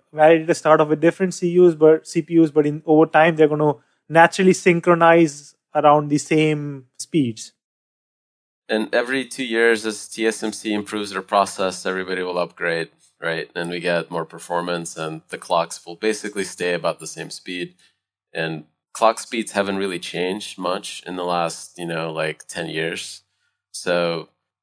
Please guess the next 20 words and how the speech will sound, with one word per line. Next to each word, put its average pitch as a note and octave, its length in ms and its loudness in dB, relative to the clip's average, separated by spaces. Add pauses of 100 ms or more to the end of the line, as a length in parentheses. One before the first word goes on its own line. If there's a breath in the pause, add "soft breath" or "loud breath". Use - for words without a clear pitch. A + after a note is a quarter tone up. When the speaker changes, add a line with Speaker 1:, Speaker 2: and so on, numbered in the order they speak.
Speaker 2:
that's, - 300 0
like, A#2 200 -2
a, F#2+ 380 4 (100)
something G2+ 540 -4
that F#2 260 -2
is F#2 240 -14
really, G#2+ 240 -2
really F#2+ 220 -2
hard E2 300 -2
to E2 100 -14
optimize. D2+ 560 -8
How F#2+ 100 -4
do F#2+ 60 -2
we G2 100 -2
make F2+ 240 -4
a, D#2+ 240 0 (600)
a - 80 -2
faster F#2 800 0 (100)
clock E2+ 400 0
chip G2+ 400 -6